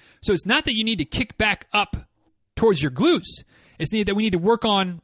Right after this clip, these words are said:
all of us need to work on engaging our glutes more and stretching our hip flexors, which then go hand in hand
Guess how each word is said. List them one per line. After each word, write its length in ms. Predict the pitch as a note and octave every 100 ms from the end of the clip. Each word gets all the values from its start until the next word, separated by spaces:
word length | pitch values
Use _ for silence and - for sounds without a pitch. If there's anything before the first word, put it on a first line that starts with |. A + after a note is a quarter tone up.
| -
all 200 | C4 B3+
of 80 |
us 180 | C#3+ -
need 100 | F3+
to 60 | E3+
work 200 | G3 -
on 240 | F#3 F#3 - _ _ -
engaging 420 | E3 F3 A3 G3
our 120 | D#3+
glutes 320 | C#3 C4 D#4+
more 360 | G3 F3+ E3 E3 _ _ _ -
and 280 | F3+ E3 _ _ _ _ _ _
stretching 440 | - - A#3+ - F#3+
our 80 |
hip 220 | - D4+ -
flexors, 680 | - F#3+ - E3+ D3 F3 - _ _ _ _
which 200 | D#3 -
then 140 | F3+ F#3+
go 140 | F3+
hand 240 | C#3+ G#3+ F#3
in 80 |
hand 380 | D#3+ C#4+ A#3+ G3